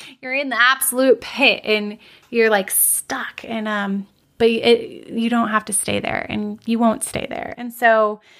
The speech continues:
anyways, I know this episode probably was a bit weighty.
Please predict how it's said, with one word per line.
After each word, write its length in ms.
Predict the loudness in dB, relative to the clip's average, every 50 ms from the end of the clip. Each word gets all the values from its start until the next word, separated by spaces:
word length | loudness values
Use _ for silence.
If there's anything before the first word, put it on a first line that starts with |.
| _ _ _ _ _ -2
anyways, 580 | 0 2 2 2 2 0 0 0 -4 -6 -8 0 2
I 160 | 2 2 2
know 420 | 2 4 4 6 6 6 4 2
this 280 | 0 0 0 0 0 -4
episode 520 | -6 -6 -6 -2 0 2 2 2 0 -4 _
probably 360 | -2 0 0 2 2 2 2
was 140 | 0 0 -2
a 40 | -4
bit 320 | -4 -4 -4 -4 -2 0
weighty. 540 | 0 2 2 2 2 2 2 0 -2 -4